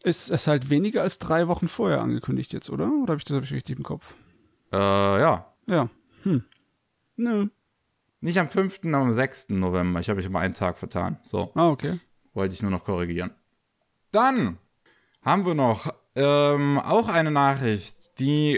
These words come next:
Speaker 2: relativ kurzfristig, ich glaube auch einen Tag nach unserer Aufnahme kam die Pressemail. Ähm, Universe wird jetzt auch zum Fernsehsender.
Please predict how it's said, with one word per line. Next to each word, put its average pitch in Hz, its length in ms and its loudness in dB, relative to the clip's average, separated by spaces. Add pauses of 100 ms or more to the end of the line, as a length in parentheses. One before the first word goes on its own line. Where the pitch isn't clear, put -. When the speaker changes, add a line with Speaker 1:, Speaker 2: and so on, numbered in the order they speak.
Speaker 2:
relativ 151 720 -2
kurzfristig, 147 580 -2
ich - 40 -14
glaube 143 160 0
auch 143 160 0
einen 151 320 -2
Tag 151 400 0 (260)
nach 135 520 0
unserer 120 400 2
Aufnahme 117 500 0
kam 120 540 0
die 117 100 -6
Pressemail. 104 960 0 (460)
Ähm, 131 600 2
Universe 202 960 0 (500)
wird 185 160 2
jetzt 208 240 2
auch 226 180 2
zum 165 280 -2
Fernsehsender. 107 1080 0